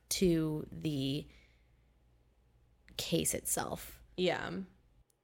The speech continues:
Speaker 2: And on week two, Maggie's whereabouts also be-, get discussed.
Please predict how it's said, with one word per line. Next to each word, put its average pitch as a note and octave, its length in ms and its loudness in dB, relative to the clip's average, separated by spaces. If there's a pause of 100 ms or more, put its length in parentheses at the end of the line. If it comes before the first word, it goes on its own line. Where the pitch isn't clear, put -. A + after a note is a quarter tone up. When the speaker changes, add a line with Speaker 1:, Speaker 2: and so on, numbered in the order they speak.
(960)
Speaker 2:
And A#3 880 4 (400)
on B3 180 4
week C#4 200 2
two, G#3 320 6
Maggie's F#3 800 0
whereabouts E3 500 2
also D#3+ 400 2
be-, - 280 -6 (260)
get F3 160 0
discussed. - 720 0